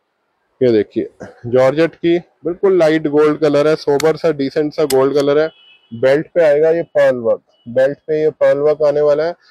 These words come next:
और बीड वर्क जो है ये पर्ल बीड वर्क है, इंग्लिश कलर टोन में है, इंग्लिश कलर टोन का ये पर्ल वर्क आएगा,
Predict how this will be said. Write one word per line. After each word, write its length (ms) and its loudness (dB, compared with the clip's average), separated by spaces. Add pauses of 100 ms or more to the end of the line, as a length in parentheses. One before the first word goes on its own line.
(180)
और 180 2
बीड 320 0
वर्क 240 2
जो 180 0
है 280 0
ये 140 2
पर्ल 380 2
बीड 280 -2
वर्क 300 -2
है, 120 0 (380)
इंग्लिश 360 0
कलर 280 2
टोन 220 0
में 200 0
है, 180 -6 (100)
इंग्लिश 380 -2
कलर 240 0
टोन 360 0
का 140 0
ये 140 2
पर्ल 280 0
वर्क 240 0
आएगा, 320 2